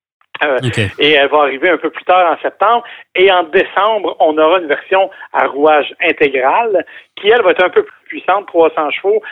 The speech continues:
Speaker 1: parce qu'il va y avoir un moteur électrique à l'avant et à l'arrière. En revanche, euh, la puissance vient aussi avec un petit peu moins d'autonomie. Euh, donc, euh, ça devrait être aux alentours de trois cent quatre-vingt-cinq. Rien de tragique, mais c'est suffisant pour, pour diminuer un peu l'autonomie. Donc,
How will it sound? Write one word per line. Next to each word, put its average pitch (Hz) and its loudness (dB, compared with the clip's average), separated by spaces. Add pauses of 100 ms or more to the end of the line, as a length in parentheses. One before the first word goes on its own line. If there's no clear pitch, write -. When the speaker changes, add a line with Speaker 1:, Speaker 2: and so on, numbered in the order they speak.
(160)
Speaker 1:
parce - -8
qu'il 175 0
va 147 2
y 143 2
avoir 147 2
un 135 -2
moteur 147 2
électrique 160 -4
à 147 4
l'avant 135 0 (100)
et 143 2
à 131 4
l'arrière. 131 2 (340)
En 175 2
revanche, 165 0 (100)
euh, 143 -10 (340)
la 143 0
puissance 165 -2
vient 156 -2
aussi 143 -2
avec 143 2
un 156 -4
petit - -20
peu 175 0
moins 156 0
d'autonomie. 135 -4 (340)
Euh, 110 0
donc, 127 -4
euh, 117 0 (140)
ça 123 0
devrait 120 2
être 143 0
aux 127 -2
alentours 127 2
de - -
trois 143 0
cent 147 -4
quatre-vingt-cinq. 117 -4 (200)
Rien 143 -6
de 139 -14
tragique, 151 0 (440)
mais 160 0
c'est 156 -6 (100)
suffisant 147 -4
pour, 123 -4
pour 127 -6
diminuer 131 -10
un - -4
peu 151 -4
l'autonomie. 117 -6
Donc, 196 -4